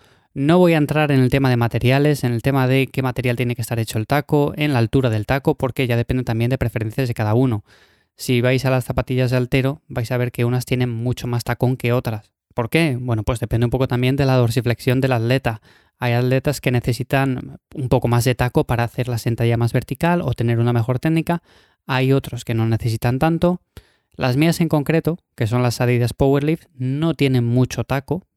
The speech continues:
me es más que suficiente, aunque seguramente si tuvieran un poquitín más haría las sentadillas algo más verticales. Pero bueno, en su día cogí esas, las pillé a bastante buen precio, por lo tanto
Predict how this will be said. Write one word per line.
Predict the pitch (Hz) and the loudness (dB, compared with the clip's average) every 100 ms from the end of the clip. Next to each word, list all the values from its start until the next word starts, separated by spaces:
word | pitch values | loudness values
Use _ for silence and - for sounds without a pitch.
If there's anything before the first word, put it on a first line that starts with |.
| - | -10
me | 117 120 | -4 -2
es | 117 | -2
más | 120 | -4
que | 127 | -2
suficiente, | 117 123 143 147 131 151 _ _ _ _ _ _ | -2 -2 0 0 -2 -6 _ _ _ _ _ _
aunque | - 170 190 | 0 2 2
seguramente | 170 147 139 131 147 143 | 2 4 4 2 2 -2
si | |
tuvieran | 131 120 139 175 | 0 0 0 -4
un | - 170 | -4 0
poquitín | 147 131 120 120 | 0 2 0 2
más | 131 165 - _ | 2 0 -4 _
haría | - 117 120 127 120 120 | -2 0 2 2 2 -2
las | 123 113 | -4 -4
sentadillas | 120 117 123 - | -2 0 -2 -2
algo | 131 123 | -2 0
más | 131 | 0
verticales. | 127 117 - 113 113 117 _ _ - _ - | 0 -2 -6 -6 -6 -8 _ _ -20 _ -6
Pero | 143 151 | 0 0
bueno, | 127 107 _ _ | 0 -4 _ _
en | 143 | 0
su | 135 | 2
día | 131 127 | 4 2
cogí | - 120 139 | 0 -4 -2
esas, | 151 - 156 - | 0 0 -2 -2
las | 127 120 | -2 -2
pillé | - 120 120 120 | 0 0 2 0
a | 117 | 0
bastante | 117 - 120 113 | -2 -2 0 0
buen | 110 107 | 0 0
precio, | 123 127 160 180 - | -2 0 0 0 -2
por | 123 | -4
lo | 117 | -2
tanto | 123 120 | -2 -2